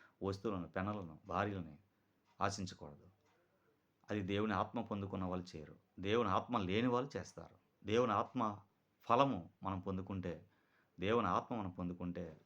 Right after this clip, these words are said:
ఆశలను నిగ్రహించుకుంటాడు. ఏ ఆశతో జీవిస్తాడంటే సత్యమైన ఆశ, నీతి కలిగిన ఆశ, ధర్మం గు-, ధర్మము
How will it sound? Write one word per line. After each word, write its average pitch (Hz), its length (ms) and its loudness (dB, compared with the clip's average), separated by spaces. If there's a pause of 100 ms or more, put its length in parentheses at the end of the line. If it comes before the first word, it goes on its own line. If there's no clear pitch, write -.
ఆశలను 110 320 2
నిగ్రహించుకుంటాడు. 85 1040 -8
ఏ 104 100 2
ఆశతో 120 460 4
జీవిస్తాడంటే 98 680 -6 (880)
సత్యమైన 113 560 2
ఆశ, 92 240 0 (220)
నీతి 110 320 0
కలిగిన 104 260 0
ఆశ, 82 200 -6 (960)
ధర్మం 107 540 -2
గు-, 107 280 -4
ధర్మము 101 540 -4